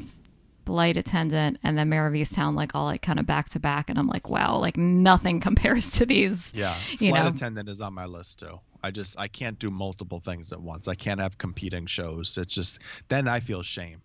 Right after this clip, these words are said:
Speaker 2: 'cause I'm not giving some of them the
Speaker 1: Mm.
Speaker 2: attention that they deserve.
Speaker 1: Mm-hmm.
Speaker 2: So, like, I feel like I have to finish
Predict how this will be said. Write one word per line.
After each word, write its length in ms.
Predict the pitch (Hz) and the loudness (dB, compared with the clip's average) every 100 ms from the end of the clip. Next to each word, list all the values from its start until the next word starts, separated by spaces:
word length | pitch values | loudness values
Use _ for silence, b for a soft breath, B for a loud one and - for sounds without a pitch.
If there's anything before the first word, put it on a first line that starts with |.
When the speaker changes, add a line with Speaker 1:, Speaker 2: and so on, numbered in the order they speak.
| - | -14
Speaker 2:
'cause 140 | 95 | -12
I'm 120 | 95 | -10
not 220 | 101 95 | -8 -8
giving 240 | 107 95 92 | -8 -8 -8
some 180 | 104 95 | -10 -8
of 60 | |
them 140 | 92 92 | -8 -8
the 100 | 90 | 0
Speaker 1:
Mm. 80 | |
Speaker 2:
attention 480 | 101 95 87 85 87 | 4 4 2 -4 -8
that 180 | 87 85 | -10 -8
they 120 | 87 | -10
deserve. 500 | 85 85 92 82 80 | -10 -8 -8 -8 -2
Speaker 1:
Mm-hmm. 400 | 208 196 190 180 | 4 6 6 2
Speaker 2:
So, 280 | 185 - 90 | -2 -2 -2
like, 280 | 90 82 - | -2 -4 -6
I 60 | 92 | -6
feel 160 | 110 | -2
like 140 | 98 92 | -2 0
I 40 | |
have 140 | 92 92 | -2 -2
to 60 | |
finish 540 | 85 101 90 85 - | -8 -8 -6 -8 -10